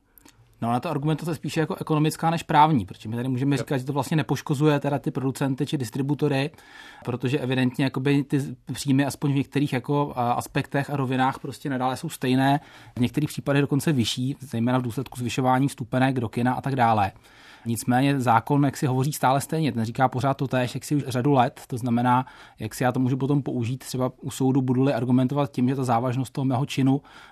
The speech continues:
Speaker 1: eh, trestného teda v očích zákona je třeba jaksi méně závažná a tím pádem bych měl být méně postižen, ale jakoby stále ten čin je protiprávní. A spíše tady ta argumentace asi má směřovat k nějaké teda úpravě té stávající právní úpravy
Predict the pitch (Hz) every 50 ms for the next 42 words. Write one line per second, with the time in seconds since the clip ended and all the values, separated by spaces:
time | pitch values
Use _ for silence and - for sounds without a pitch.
0 | - - - - 120 113 - - - 131 127 123 123 135 - 131 127 131 123 131
1 | 135 - - - - - - 113 - 143 135 123 131 117 117 - 139 131 131 131
2 | 127 127 - - 127 120 131 127 123 113 - 143 131 127 123 135 143 131 127 120
3 | 120 127 127 117 127 120 113 120 123 - - 127 120 117 120 120 117 117 110 131
4 | 127 135 139 135 120 120 135 127 - 123 104 - - 135 120 120 110 110 127 143
5 | - _ - - - - - - - - _ - 117 123 127 131 127 123 - 139
6 | 131 143 131 - - - - 120 123 127 127 139 135 - - - - 135 135 120
7 | 143 131 - 156 - 135 110 101 98 95 95 95 - _ _ _ _ _ _ _
8 | - 104 - - 127 - 143 - 131 131 139 143 127 131 131 131 127 131 139 -
9 | - - 123 - 143 139 139 135 - - 139 127 135 131 135 131 - 143 123 120
10 | 113 135 127 123 135 135 135 131 135 - - 143 123 107 131 131 127 123 135 131
11 | 131 135 - - 135 127 120 - - 127 123 120 127 127 127 123 - - 143 -
12 | - 127 120 120 135 156 - 117 - 127 123 117 113 117